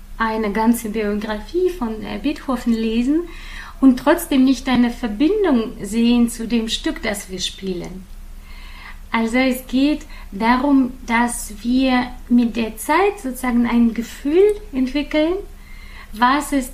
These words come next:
wichtig für dieses Stück, was ist unwichtig. Und welche Emotionen, welche Gefühle höre ich in diesem Stück,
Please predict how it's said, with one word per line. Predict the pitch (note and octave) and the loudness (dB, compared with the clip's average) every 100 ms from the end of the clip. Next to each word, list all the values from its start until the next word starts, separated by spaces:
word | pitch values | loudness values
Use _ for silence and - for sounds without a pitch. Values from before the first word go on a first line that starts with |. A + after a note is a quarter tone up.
| - | -4
wichtig | A#3+ E4+ F4 - D4 - - | 0 0 0 -2 -2 -4 -10
für | - C4 | -2 0
dieses | B3 C#4+ B3+ B3 - | 2 2 2 -2 -4
Stück, | - C4 B3+ - - - - | -2 -2 -2 -4 -16 -16 -2
was | A#3 B3 B3+ | 2 2 0
ist | A#3+ - - - | -4 -4 -16 -2
unwichtig. | B3 B3 G3+ F#3 F#3 - F#3 F3+ - - - - - - - - | 6 6 6 -2 -4 -10 -12 -14 -16 -16 -16 -14 -14 -14 -16 -2
Und | B3 B3 B3+ B3 A#3+ A#3+ - - - - - | 4 8 8 8 8 4 -2 -16 -18 -18 -14
welche | G#3 C4+ D#4 F4 - D4+ C#4+ B3+ - - - - - | -2 2 4 4 2 2 4 2 -2 -16 -16 -10 2
Emotionen, | C4+ C#4 C4 B3 A#3+ A#3 A3+ A3 | 6 6 6 2 2 2 2 2
welche | C4 B3+ B3+ | 0 0 -2
Gefühle | B3 - - E4+ E4 G3+ | -2 -4 2 4 4 2
höre | A#3 C4+ D4+ | 0 0 0
ich | C#4+ C#4 | 0 0
in | C4 | 2
diesem | C#4 C4 B3+ | 2 2 0
Stück, | - F4+ | -2 -4